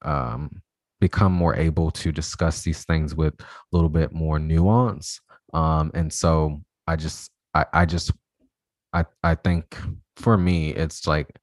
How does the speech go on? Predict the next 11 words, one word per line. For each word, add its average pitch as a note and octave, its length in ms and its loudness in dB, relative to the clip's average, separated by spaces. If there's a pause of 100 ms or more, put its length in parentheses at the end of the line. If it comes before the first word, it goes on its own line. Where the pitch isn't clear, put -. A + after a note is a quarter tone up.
(280)
I D2+ 40 -2
feel F#2+ 180 0
like E2 240 2
it's D#2+ 180 -4
important D#2 500 -4
for D2+ 160 -2
me D2 300 -4
to D2 200 -6
kind C#2+ 300 -4
of, C2 220 -10 (380)
um, D2 480 0